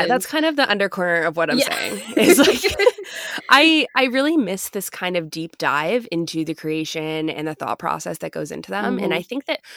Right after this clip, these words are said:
Speaker 2: we've gotten that. It's not that we haven't gotten that. It's just, it's, oh my gosh, you read, uh, these quotes from Dave Filoni and you're like, just kind of
Speaker 1: Yeah.
Speaker 2: astounded.
Speaker 1: I think it, it would be so great to be getting that, uh, kind of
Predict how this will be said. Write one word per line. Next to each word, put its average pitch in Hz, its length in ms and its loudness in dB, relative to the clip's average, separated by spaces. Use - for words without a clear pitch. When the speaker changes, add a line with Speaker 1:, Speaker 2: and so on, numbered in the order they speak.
Speaker 2:
we've 466 160 0
gotten 349 380 4
that. 165 200 4
It's 214 100 -6
not 311 120 0
that 330 80 -2
we 254 80 0
haven't 190 360 -2
gotten 151 300 -4
that. 143 300 -4
It's - 160 -10
just, - 360 -10
it's, - 400 -6
oh 185 180 -2
my 160 220 -2
gosh, 151 300 -6
you 190 80 -8
read, 214 340 -4
uh, - 160 -6
these 165 360 -8
quotes 196 380 -4
from 160 140 -8
Dave 156 200 -12
Filoni 156 340 -12
and - 100 -14
you're 50 160 -10
like, - 400 -8
just 214 120 -10
kind 262 140 2
of 208 60 0
Speaker 1:
Yeah. 165 100 -2
Speaker 2:
astounded. 151 680 -6
Speaker 1:
I 269 100 8
think 339 300 0
it, - 100 -6
it 254 60 0
would 262 160 0
be 302 100 2
so 262 340 -2
great 202 380 -6
to 180 60 -18
be 185 80 -4
getting 175 320 0
that, 160 520 0
uh, 175 500 -2
kind 208 220 -6
of 185 240 -8